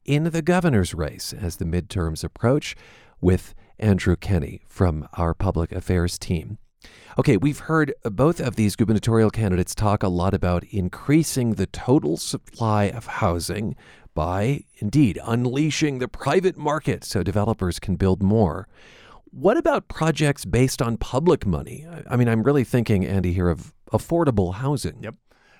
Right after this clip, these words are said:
Speaker 2: Right. You're, you're exactly right. These two are really talking about supply side, just building more housing in general, more supply.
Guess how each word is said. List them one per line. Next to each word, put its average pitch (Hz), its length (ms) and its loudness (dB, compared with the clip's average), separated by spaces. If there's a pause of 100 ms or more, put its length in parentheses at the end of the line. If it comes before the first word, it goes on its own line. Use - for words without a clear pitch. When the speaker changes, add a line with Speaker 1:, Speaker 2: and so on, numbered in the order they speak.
Speaker 2:
Right. 117 300 2
You're, 123 240 -2
you're 117 240 0
exactly 117 340 0
right. 104 180 2
These 113 200 -2
two 117 120 0
are 98 80 4
really 104 220 2
talking 104 300 -4
about 98 240 -2
supply 117 520 0
side, 107 540 0
just - 180 -4
building 113 280 -2
more 107 180 0
housing 104 380 0
in 95 100 0
general, 98 480 4
more 95 180 2
supply. 82 540 -2